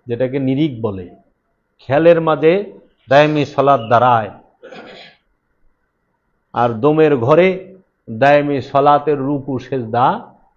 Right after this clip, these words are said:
হয়, বুঝছ? খেয়ালকে দাঁড় করাও, নিরিক ঠিক রাখো,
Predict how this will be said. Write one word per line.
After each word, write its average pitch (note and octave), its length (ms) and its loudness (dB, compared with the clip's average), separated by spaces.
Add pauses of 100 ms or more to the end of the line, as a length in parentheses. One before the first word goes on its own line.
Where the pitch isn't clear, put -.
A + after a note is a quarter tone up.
(140)
হয়, G2+ 400 -6 (1200)
বুঝছ? G#2 260 -12 (2250)
খেয়ালকে D#3 800 2
দাঁড় C3 260 4
করাও, A#2+ 640 2 (1700)
নিরিক C3 680 0 (100)
ঠিক C3 220 -8
রাখো, B2 640 2